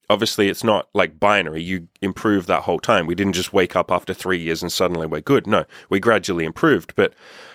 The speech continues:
give yourself permission to suck. Have humility. Take everything with a grain of salt. Even what I'm telling you right now,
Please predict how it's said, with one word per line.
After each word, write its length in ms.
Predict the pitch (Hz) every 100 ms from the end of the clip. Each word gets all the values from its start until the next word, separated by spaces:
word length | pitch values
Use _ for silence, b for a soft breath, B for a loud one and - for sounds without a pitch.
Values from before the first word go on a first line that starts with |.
| B
give 200 | 98 131
yourself 340 | 135 - 120 -
permission 380 | 113 113 110
to 80 | 101
suck. 360 | - 95 87 -
Have 280 | - 113 -
humility. 480 | 127 107 87 80
Take 280 | 87 - 101 -
everything 460 | 110 120 120 120
with 120 | 110
a 60 | 90
grain 240 | 98 95
of 60 | 85
salt. 320 | - 95 -
Even 400 | 104 107 135 139
what 140 | 135 147
I'm 160 | 147 139
telling 380 | - 139 139
you 180 | 135 131
right 300 | 117 120 120
now, 400 | 92 117 143 165